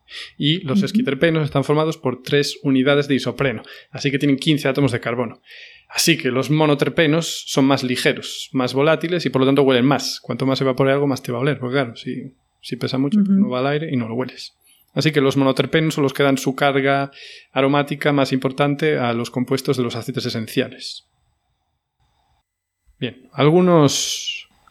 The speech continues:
Speaker 1: perdón.
Speaker 2: Perdón, iba a preguntar que un aceite esencial, claro, no es que sea un compuesto, sino que un aceite esencial de una planta tiene muchos compuestos.
Speaker 1: Sabias palabras, sí. Por lo
Speaker 2: <laughs>
Speaker 1: menos
Speaker 2: Para
Speaker 1: veinte.
Speaker 2: aclarar.
Speaker 1: O sea, algunos tienen veinte y otros tienen cientos.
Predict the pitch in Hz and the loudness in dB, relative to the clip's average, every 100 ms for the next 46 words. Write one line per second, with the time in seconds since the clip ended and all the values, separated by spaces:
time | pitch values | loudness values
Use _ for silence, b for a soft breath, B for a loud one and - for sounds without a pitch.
0 | _ - 175 202 202 202 208 208 226 220 | _ -6 -2 0 2 2 2 0 0 2
1 | 220 208 196 185 196 196 214 226 214 208 | 0 0 -2 0 0 0 0 0 0 0
2 | 202 214 226 240 208 196 180 180 190 214 | 0 0 0 -2 0 0 0 -2 -4 -2
3 | 208 214 190 180 b b b b b - | -2 0 0 -2 b b b b b -2
4 | 208 196 175 170 180 170 262 262 180 175 | 0 0 -2 -2 -2 2 0 0 -4 -2
5 | 180 170 180 170 185 - _ - 196 196 | -4 -4 -2 -2 -4 -10 _ -4 0 0
6 | 202 202 196 202 208 202 185 180 180 202 | 0 -2 0 0 0 -2 -2 -4 -2 0
7 | 208 214 262 - b b b b _ - | 2 0 -2 -6 b b b b _ -2
8 | 190 185 220 214 254 247 170 175 165 196 | 0 0 0 2 0 -2 -6 -6 -4 -2
9 | 220 208 175 160 - - 123 117 123 120 | -2 -2 -8 -8 -8 -2 0 0 0 0
10 | 120 120 135 - _ _ _ _ - 131 | -2 -4 -8 -10 _ _ _ _ -4 0
11 | 135 147 151 147 139 135 147 131 175 - | 2 2 2 2 0 0 0 0 -2 -6
12 | 180 - 135 127 127 127 139 143 143 139 | -8 -2 0 0 0 0 0 0 2 2
13 | 147 165 151 135 131 - 127 123 131 120 | 2 0 0 -2 -2 -2 -2 0 0 0
14 | 123 - | -6 -14